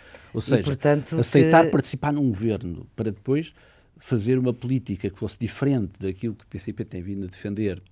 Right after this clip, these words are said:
Speaker 1: e dizendo: "Nós estamos no governo, mas não temos condições para fazer melhor que isto", eu creio que isso seria decepcionante.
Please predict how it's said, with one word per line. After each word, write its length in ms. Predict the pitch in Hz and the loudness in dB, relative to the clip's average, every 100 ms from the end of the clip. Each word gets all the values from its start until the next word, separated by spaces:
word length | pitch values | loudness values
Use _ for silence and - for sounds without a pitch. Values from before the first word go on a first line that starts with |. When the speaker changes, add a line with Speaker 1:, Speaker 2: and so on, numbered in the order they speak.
| - | -12
Speaker 1:
e 160 | 82 | -10
dizendo: 320 | 87 98 107 104 | -8 -6 -4 -4
"Nós 140 | 110 | -6
estamos 220 | - 104 | -6 -6
no 80 | 110 | -6
governo, 280 | 101 120 95 | -4 -4 -6
mas 80 | 95 | -8
não 100 | 92 | -10
temos 200 | 101 - | -10 -8
condições 380 | 101 95 110 | -8 -6 -8
para 120 | 98 92 | -8 -10
fazer 240 | 92 95 | -8 -8
melhor 180 | 98 98 | -8 -8
que 140 | 104 | -10
isto", 200 | 104 - - - - | -12 -12 -20 -20 -16
eu 100 | 107 | -14
creio 220 | - 98 | -6 -6
que 80 | 92 | -6
isso 80 | 101 | -8
seria 240 | - 110 | -2 -2
decepcionante. 880 | 110 - 120 - 127 127 120 120 156 | -2 -4 -8 -6 -6 -4 -4 -6 -10